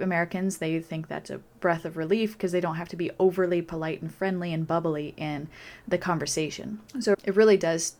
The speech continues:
come down to that type of person and who they are and these factors that we've been talking about today.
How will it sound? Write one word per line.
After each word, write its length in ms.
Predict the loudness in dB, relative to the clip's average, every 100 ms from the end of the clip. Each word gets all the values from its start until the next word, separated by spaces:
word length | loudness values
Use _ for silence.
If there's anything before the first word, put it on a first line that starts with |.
| -16 -6
come 200 | 2 4
down 220 | 4 2
to 100 | 0 -6
that 180 | -8
type 240 | -6 -8 -8
of 80 | -2
person 480 | 0 0 -2 -6
and 220 | -6 -8 2
who 140 | 4
they 200 | 4 2
are 360 | 0 -2 -4 -6
and 240 | -8 -10 -4
these 220 | -4 -4
factors 460 | -8 -8 -6 -6 -6
that 100 | -6
we've 140 | -8
been 120 | -10
talking 380 | -10 -10 -10 -12
about 260 | -10 -10 -8
today. 360 | -8 -8 -10